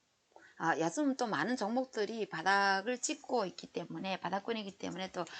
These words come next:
바닥을 알리는 이런 방송을, 에, 많이 하고 있는데요.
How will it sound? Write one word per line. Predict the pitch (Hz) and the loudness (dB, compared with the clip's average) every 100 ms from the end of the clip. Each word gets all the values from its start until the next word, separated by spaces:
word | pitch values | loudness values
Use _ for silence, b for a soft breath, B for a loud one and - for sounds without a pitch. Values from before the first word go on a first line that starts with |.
| B | B
바닥을 | - 165 208 214 | -4 0 2 0
알리는 | - 190 190 208 196 | 0 0 0 -2 -6
이런 | 170 185 | -6 -6
방송을, | 165 185 190 180 180 220 226 233 - B B B | -6 -6 -6 -6 -4 -4 -4 -4 -6 B B B
에, | 151 156 | -4 -4
많이 | 156 180 | -2 -2
하고 | 190 240 233 220 | -2 -4 -2 -4
있는데요. | 175 165 170 165 160 175 180 | -2 -2 -4 -6 -4 0 0